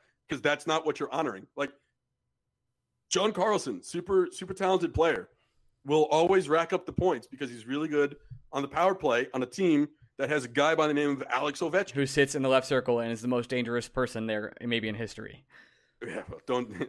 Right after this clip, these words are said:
Speaker 1: <laughs> N H L coaches, they'll figure it out one day, maybe.
Speaker 2: I don't think so.
Speaker 1: They'll, they'll figure it out the same time they figure out that the Tampa Bay Lightning are
Speaker 2: Just
Speaker 1: cheating.
Speaker 2: put a
Speaker 1: So that's
Speaker 2: man on him. It doesn't make sense.
Speaker 1: Yeah,
Speaker 2: It do-
Speaker 1: y-, you have an extra man. Like, play four on three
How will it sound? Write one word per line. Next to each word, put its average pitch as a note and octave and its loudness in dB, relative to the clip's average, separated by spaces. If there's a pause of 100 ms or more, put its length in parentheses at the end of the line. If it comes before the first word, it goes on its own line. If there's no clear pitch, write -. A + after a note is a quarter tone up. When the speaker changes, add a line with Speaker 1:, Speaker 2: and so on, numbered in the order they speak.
(140)
Speaker 1:
<laughs> - -20
N A2+ -2
H A#2+ -2
L B2 2
coaches, A#2 2
they'll A#2 0
figure C#3 0
it C3+ 2
out C3 4
one C3 0
day, F#2 -2
maybe. F#2 -4
Speaker 2:
I B2+ 6
don't D3 4
think C#3 2
so. G#2+ -2 (120)
Speaker 1:
They'll, C#3 2 (240)
they'll D3+ 2
figure F3+ 2
it E3+ 4
out D#3+ 0
the - -10
same C#3+ -2
time C#3 -2
they B2+ -2
figure B2 -2
out A2+ -2
that A2 -8
the G2+ -20
Tampa G#2+ -12
Bay G2+ -10
Lightning G2 -12
are F2+ -10
Speaker 2:
Just G#3 2
Speaker 1:
cheating. - -14
Speaker 2:
put C#4+ 4
a D4 6
Speaker 1:
So A#3 4
that's F3 4
Speaker 2:
man A#3 4
on A#2 2
him. G2 -8
It - -14
doesn't F#3+ 0
make - 2
sense. A3+ -2
Speaker 1:
Yeah, - 4 (220)
Speaker 2:
It D#3 -4
do- E3+ 4
Speaker 1:
y-, A3+ 2
you A3+ 8
have E4 4
an C#4 2
extra D4 2
man. G#3 4
Like, F#3+ 0
play B3+ 4
four B3+ 2
on A3 4
three E3+ 0